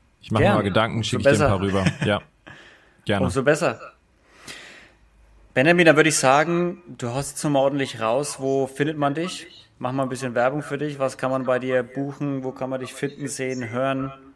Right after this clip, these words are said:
Speaker 2: Äh, und dann
Speaker 1: Genau.
Speaker 2: rappen wir das ab.
Speaker 1: Also, äh, wenn du den Podcast hören möchtest, wenn du auch die wirksamsten Prinzipien für ein Leben voller Freiheit, voller Klarheit und voller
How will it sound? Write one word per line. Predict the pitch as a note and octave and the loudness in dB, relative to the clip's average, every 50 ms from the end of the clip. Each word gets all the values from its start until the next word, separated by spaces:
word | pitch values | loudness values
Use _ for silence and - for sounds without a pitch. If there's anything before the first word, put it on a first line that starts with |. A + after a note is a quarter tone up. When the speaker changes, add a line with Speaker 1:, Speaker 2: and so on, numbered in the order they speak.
| _ _ _ | _ _ _
Speaker 2:
Äh, | C3+ | -8
und | B2+ | -6
dann | B2 B2 A#2+ A#2+ A#2+ B2 A#2+ - | -4 -4 -4 -4 -4 -6 -6 -6
Speaker 1:
Genau. | - - - G2+ G2 F#2 F#2 | -6 -4 -2 0 0 0 0
Speaker 2:
rappen | B2 A#2+ - - | -2 -2 -4 -6
wir | A#2+ | -10
das | B2 A#2 A#2 | -8 -8 -8
ab. | A#2 - - - - - _ _ _ _ _ _ _ - | -8 -10 -12 -16 -20 -20 _ _ _ _ _ _ _ 0
Speaker 1:
Also, | A#2 A#2 A#2 A2+ A2+ A2 G2 - - | 2 2 2 2 2 0 0 -2 -2
äh, | - G#2 G#2+ G#2+ G#2+ - - - - _ _ _ _ _ _ _ _ | -2 0 0 0 -2 -2 -4 -8 -16 _ _ _ _ _ _ _ _
wenn | - A2 A#2+ B2 | -2 0 0 2
du | B2 A#2 A#2 A#2 A2+ - - - - - | 0 0 0 0 0 -2 -4 -6 -6 -2
den | G#2 A2 G#2+ G#2 | -2 0 0 2
Podcast | - D#3+ D#3+ - A#2 G2 - - | 0 0 0 0 -2 -2 0 -2
hören | F#2 F2+ | -2 -2
möchtest, | F2 F2+ F#2+ - A2+ G#2+ - - | -2 -2 -4 -4 -6 -4 -2 -2
wenn | G2 F#2 | 0 0
du | D#2+ | 0
auch | F#2+ G2 | -2 -2
die | - G2+ F#2+ | -2 -4 -4
wirksamsten | E2 F#2+ F#2 - G2+ F#2 - - F#2 | -4 -4 -4 -2 -2 -2 -2 -2 -4
Prinzipien | - - F2+ - - G2 F#2 - F#2 F2+ | -4 -4 -4 -4 -4 -4 -4 -4 -4 -4
für | - - F2+ | -2 -2 -2
ein | F2+ F2+ | -2 0
Leben | F2+ F2+ F2 F2 | -2 -2 -2 -4
voller | - - E2 D#2+ | -4 -4 -4 -4
Freiheit, | D#2 - - - - F2 F#2+ F#2+ F#2+ F2 E2 D#2+ - - - | -6 -8 -8 -6 -4 -2 -2 -2 -2 -2 -4 -6 -8 -14 -16
voller | - - - - E2+ E2 D#2+ | -16 -10 -6 -6 -4 -4 -6
Klarheit | - - - F2+ F2 E2+ F2 F2+ - - | -6 -6 -4 -4 -2 -2 -4 -6 -6 -6
und | F2 F2 | -8 -8
voller | - - F2 D#2+ D#2 | -6 -6 -6 -6 -6